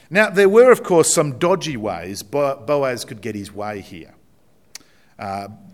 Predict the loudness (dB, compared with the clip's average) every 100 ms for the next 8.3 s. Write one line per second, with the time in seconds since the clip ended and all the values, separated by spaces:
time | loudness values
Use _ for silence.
0 | -20 -20 -4 2 4 4 -2 0 2 2
1 | 0 -2 -4 0 2 2 0 -2 -6 -4
2 | -4 -4 -12 -20 _ _ -8 -4 -4 -6
3 | -4 -2 -2 -4 -8 -10 -10 -8 -8 -8
4 | -12 -14 -14 -16 -12 -14 -14 -20 _ _
5 | _ _ -6 -4 -2 -2 -4 -2 0 -2
6 | -6 -20 -20 _ _ _ _ _ _ -14
7 | -12 -10 -4 -4 -2 -4 -4 -4 -4 -6
8 | -8 -12 -12